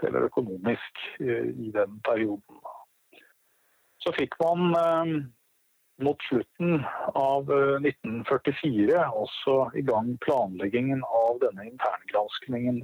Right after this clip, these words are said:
i ordenen. Og det var den såkalte Kortklubben som, eh, som planla, eh,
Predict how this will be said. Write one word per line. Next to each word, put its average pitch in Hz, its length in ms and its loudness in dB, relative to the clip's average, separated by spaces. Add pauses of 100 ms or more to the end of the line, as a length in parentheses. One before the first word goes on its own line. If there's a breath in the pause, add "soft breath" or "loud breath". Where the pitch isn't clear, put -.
i 113 220 -2
ordenen. 98 520 0 (140)
Og - 140 -4
det 123 200 0
var 110 280 2
den - 760 -16
såkalte 113 380 -2
Kortklubben 117 800 -2 (340)
som, 117 440 -2
eh, 120 420 -4
som 117 160 -4
planla, 107 800 0 (160)
eh, 60 500 -8